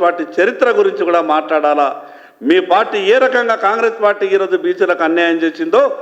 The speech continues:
ఆ విషయాల మీద కూడా చర్చ చేయాలా. అందుకే మరొక్కసారి ఈ రాష్ట్ర ప్రభుత్వానికి, రాష్ట్ర ముఖ్యమంత్రి గారికి,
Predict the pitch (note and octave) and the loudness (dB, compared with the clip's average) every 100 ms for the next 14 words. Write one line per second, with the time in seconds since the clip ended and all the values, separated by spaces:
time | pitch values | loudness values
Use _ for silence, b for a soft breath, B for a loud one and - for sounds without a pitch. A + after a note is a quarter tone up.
0 | B B B - G3+ D4 C#4+ C4 B3+ A3+ | B B B -2 0 0 0 2 2 0
1 | G#3 G3+ G3 F#3+ E3 E3+ E3+ D#3+ D#3+ D#3 | 0 2 0 0 -4 -2 0 2 2 2
2 | D3+ D3 - B B B D3+ E3 E3 D#3+ | 0 -2 -12 B B B -2 0 0 2
3 | D3+ A3 A#3 A3+ G#3 F3 - - - - | 2 2 0 0 2 0 -2 -14 -20 -20
4 | b b b b D3+ E3 G3 - G3+ F#3 | b b b b 2 4 2 2 0 0
5 | E3+ G#3+ - G3+ F#3+ F3 F3 F#3 F3+ E3+ | 0 0 2 0 0 0 0 0 0 -2
6 | E3+ F#3+ F3+ F3+ F3 E3+ D#3+ E3 | 0 0 -2 -4 0 0 0 -6